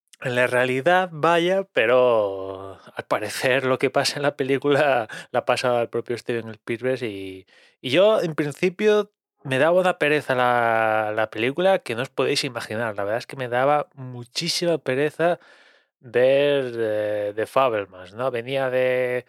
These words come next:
de la última película de, mm, de Spielberg, que fue, mm, que fue la del musical West Side Story, que ya sabéis que a mí los musicales, pues, no, pf, no me molan.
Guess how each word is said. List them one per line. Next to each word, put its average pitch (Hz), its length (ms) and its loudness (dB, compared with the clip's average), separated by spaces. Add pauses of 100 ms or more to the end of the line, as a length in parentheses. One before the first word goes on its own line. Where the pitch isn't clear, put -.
(500)
de 120 160 0
la 120 120 4
última 127 340 -2
película 123 400 -2
de, 120 800 0
mm, 117 460 -18 (720)
de 123 160 -4
Spielberg, 113 800 -2
que 107 140 -6
fue, 113 1080 0
mm, 101 320 -20 (1600)
que 110 80 -4
fue 113 220 -2
la 117 120 2
del 113 280 -2
musical 117 560 -2
West 131 240 -2
Side 110 180 0
Story, 123 400 0
que 110 80 -8
ya 107 140 -4
sabéis 107 280 -4
que - 120 -8
a - 20 -2
mí 110 160 -8
los 107 140 -6
musicales, 107 600 -2
pues, - 280 -16
no, 107 400 2
pf, - 240 -16
no 110 120 -10
me 104 140 -8
molan. 123 460 0